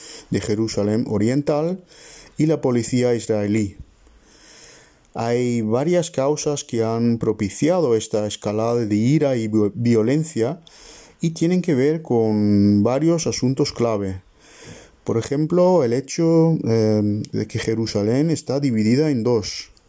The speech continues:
¿Por qué realmente está la ciudad dividida en dos? Como hem-, hemos visto antes, esto tiene que ver con la fundación del Estado de Israel en mil novecientos cuarenta y ocho,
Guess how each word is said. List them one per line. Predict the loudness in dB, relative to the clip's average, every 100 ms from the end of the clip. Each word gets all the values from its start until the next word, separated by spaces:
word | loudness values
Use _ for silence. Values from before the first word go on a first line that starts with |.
| _ -6
¿Por | -6
qué | -2 -2
realmente | 2 2 2 0 -2 -2 -4
está | -4 -2 -2 -2 -2
la | -4 -2
ciudad | 0 2 2
dividida | 2 2 4 4 2
en | 2 2
dos? | 2 0 -8 -12 _ -20 -20 -20 -20 -20 -20 -8
Como | -2 0 2
hem-, | 0 -2
hemos | -2 0 0
visto | 0 0 -2
antes, | 0 -2 -2 -2 -4 -6
esto | -6 -4 -2
tiene | 2 2
que | 2 2
ver | 2 0
con | -2 -2
la | 0 0 -2 -4
fundación | 0 0 0 0 0 2 2 2
del | 2 2
Estado | -2 -4 -4 -2 0
de |
Israel | 0 0 0 0 -2 -4 -10 -20 -20 -20 -20 _
en | -4 0
mil | 2
novecientos | 4 2 0 0 0
cuarenta | 0 0 0 0 0
y |
ocho, | 0 -2 -10 -12